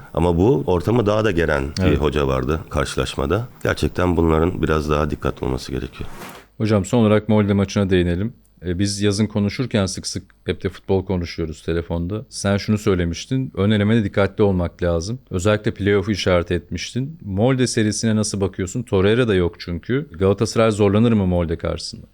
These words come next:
Speaker 1: Torreira'nın yokluğunu biz zaten Kayseri maçında da gördük. Yani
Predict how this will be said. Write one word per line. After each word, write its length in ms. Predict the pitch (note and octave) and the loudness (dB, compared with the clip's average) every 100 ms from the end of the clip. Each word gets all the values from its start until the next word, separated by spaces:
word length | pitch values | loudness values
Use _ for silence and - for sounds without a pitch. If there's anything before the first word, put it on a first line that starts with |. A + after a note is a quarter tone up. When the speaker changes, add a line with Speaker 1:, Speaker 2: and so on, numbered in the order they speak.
| _ | _
Speaker 1:
Torreira'nın 440 | - F#2 G2 G#2+ G#2 | 0 2 4 4 4
yokluğunu 540 | G#2 - G#2+ A#2 A#2 | 2 2 2 2 2
biz 140 | A2 | -2
zaten 500 | F#2+ G2 G2 G#2+ A2 D#2+ - | 0 0 2 0 -2 -6 -2
Kayseri 360 | F#2+ F#2 G#2+ | -2 0 2
maçında 320 | G2+ F#2+ G#2+ | 2 0 0
da 60 | G2+ | 0
gördük. 380 | C#2+ C2+ E2 A2 - - - - | 0 0 -2 -4 -10 -20 -10 -2
Yani 400 | E2+ F2 E2 | 0 2 2